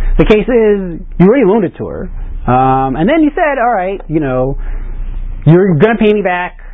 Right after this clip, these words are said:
or, you know, next Thursday, you know, when, uh, pay me back, whatever, you know, a month later." So eina, why not? "Eina Mekudeshet, the Kicha Misdei Efron Gamrina, the Yahav Midei Bishiat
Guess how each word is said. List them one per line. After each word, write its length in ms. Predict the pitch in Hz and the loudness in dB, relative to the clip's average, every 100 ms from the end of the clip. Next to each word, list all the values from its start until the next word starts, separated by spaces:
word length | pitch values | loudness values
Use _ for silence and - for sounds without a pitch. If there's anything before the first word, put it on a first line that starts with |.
| - - 220 | -14 -8 -2
or, 200 | 127 135 | 0 2
you 140 | 151 | 0
know, 220 | 131 131 | 0 0
next 240 | 151 156 - - - - 170 | -2 -4 -10 -12 -10 0 2
Thursday, 500 | 170 156 151 147 143 | 4 2 2 0 -2
you 80 | 147 | -2
know, 240 | 143 135 135 | 0 0 -2
when, 560 | 135 135 135 135 135 143 - - - - | -2 0 0 0 0 -2 -2 -2 -2 -2
uh, 640 | - 143 - 156 139 151 - | -2 -2 0 0 -2 -2 0
pay 80 | 175 | 2
me 140 | 180 147 | 4 2
back, 160 | 139 - - | -2 -8 -2
whatever, 460 | 143 156 120 - - - | 2 2 0 -6 -10 0
you 80 | 139 | 2
know, 200 | 127 120 | 4 2
a 40 | |
month 180 | 127 135 | 2 0
later." 300 | 131 110 85 - - - - - - - - - 151 | -2 -4 -8 -14 -12 -10 -8 -8 -8 -6 -4 0 2
So 380 | 151 151 151 135 - - - - | 4 4 2 -2 -6 -4 -2 2
eina, 560 | 160 - - 240 294 180 | 2 2 2 2 2 2
why 160 | 170 170 | 2 2
not? 240 | 107 - | -2 -6
"Eina 320 | 185 240 285 | 0 2 2
Mekudeshet, 400 | 262 196 202 139 | 2 0 0 -4
the 80 | 143 | -6
Kicha 560 | - 285 320 294 262 208 | 0 2 2 2 0 0
Misdei 320 | 190 202 214 190 | 0 -2 -2 -4
Efron 320 | - 196 180 | -2 0 2
Gamrina, 400 | 143 131 127 139 | 0 0 0 0
the 240 | 170 180 | 0 2
Yahav 400 | 208 233 220 214 | 2 0 -2 -2
Midei 720 | 196 208 277 247 190 180 185 | -2 0 0 0 0 0 -2
Bishiat 720 | 175 175 - - 190 196 - | -2 -6 -4 -4 0 -2 -4